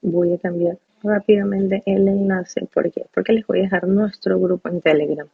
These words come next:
La última oportunidad de que se unan, el que no lo haya hecho todavía, de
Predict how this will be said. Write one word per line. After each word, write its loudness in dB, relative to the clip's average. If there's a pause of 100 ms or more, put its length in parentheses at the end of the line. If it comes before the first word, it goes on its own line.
(580)
La 4
última 6
oportunidad 2
de -2
que 0
se 0
unan, 4
el 4
que -2
no 0
lo 2
haya 0
hecho -8
todavía, 6
de -4